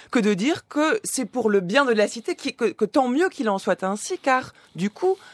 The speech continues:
euh, les esclaves peuvent être, faire office d'instruments à l'égard des maîtres pour servir la cité, puisque le but quand même dans les écrits politiques d'Aristote, c'est de faire en sorte que la cité fonctionne bien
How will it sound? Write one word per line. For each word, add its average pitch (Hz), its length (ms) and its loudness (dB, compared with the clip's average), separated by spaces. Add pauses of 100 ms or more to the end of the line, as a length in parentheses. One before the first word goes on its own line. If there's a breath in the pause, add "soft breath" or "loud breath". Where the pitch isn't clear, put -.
(160 loud breath)
euh, 185 60 6
les 214 260 2
esclaves 302 460 -2
peuvent 226 300 2
être, 214 280 0
faire 214 180 2
office 202 300 -2
d'instruments 226 720 0 (200 loud breath)
à 190 100 4
l'égard 165 300 2
des 160 100 -4
maîtres 240 420 -4
pour - 220 -2
servir 208 420 0
la 220 120 2
cité, - 240 -4
puisque - 240 -4
le 185 120 2
but 190 200 -6
quand 180 120 0
même 190 120 0
dans 165 80 -2
les 143 160 -4
écrits 185 180 -8
politiques 147 320 -8
d'Aristote, 131 440 -6
c'est 160 80 -6
de 151 80 -4
faire 170 180 -2
en 156 100 -2
sorte 214 220 -2
que 185 80 -4
la 147 120 2
cité 196 440 -4 (320 loud breath)
fonctionne 214 500 -2
bien 254 240 -2